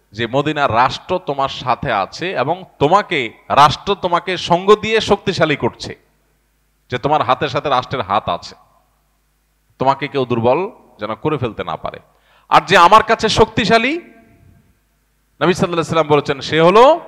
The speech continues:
এই সমাজে সবচেয়ে দুর্বল।" অর্থাৎ তাকে দুর্বলের মতো ট্রিট করা হবে, তার ওই শক্তির কারণে তাকে কোনো কম্প্রোমাইজ করা, সিম্প্যাথি দেখানো,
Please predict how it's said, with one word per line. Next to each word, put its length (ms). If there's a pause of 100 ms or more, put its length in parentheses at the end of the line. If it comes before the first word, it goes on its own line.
(600)
এই 220
সমাজে 500
সবচেয়ে 460
দুর্বল।" 480 (480)
অর্থাৎ 360
তাকে 240
দুর্বলের 520
মতো 220
ট্রিট 280
করা 260
হবে, 240 (580)
তার 120
ওই 60
শক্তির 460
কারণে 320
তাকে 240
কোনো 460 (100)
কম্প্রোমাইজ 580
করা, 360 (240)
সিম্প্যাথি 580
দেখানো, 460